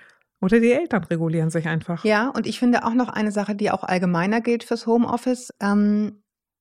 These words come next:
Speaker 2: und wo ich merke, das ist gar kein, gar kein Buhmann, äh, Bashing, sondern da haben Männer mehr Probleme mit als Frauen.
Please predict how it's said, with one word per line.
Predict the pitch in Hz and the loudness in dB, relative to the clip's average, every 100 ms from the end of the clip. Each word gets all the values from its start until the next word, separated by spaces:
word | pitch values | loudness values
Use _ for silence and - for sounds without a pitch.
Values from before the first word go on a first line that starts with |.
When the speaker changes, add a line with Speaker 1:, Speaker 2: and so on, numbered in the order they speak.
| _ | _
Speaker 2:
und | 208 202 | 0 2
wo | 202 | 2
ich | 208 | 2
merke, | 196 202 226 | 0 -2 -2
das | 208 208 - | -4 -6 -10
ist | - - - | -14 -10 -6
gar | 226 | -4
kein, | 240 220 208 | -2 0 0
gar | 208 | 0
kein | 214 190 | 2 2
Buhmann, | 185 254 247 170 156 160 | 2 4 4 4 0 -2
äh, | - 170 165 | -2 -2 0
Bashing, | 160 - 180 247 | -2 0 0 2
sondern | 208 202 196 196 | 2 2 0 -2
da | - 185 | -2 -2
haben | 196 185 | -2 -2
Männer | 185 233 220 | 0 2 2
mehr | 208 220 | 2 0
Probleme | 220 214 202 208 196 | 0 -2 0 2 0
mit | 185 - | -2 -4
als | 165 - | -6 -4
Frauen. | 202 214 202 208 | -2 0 2 0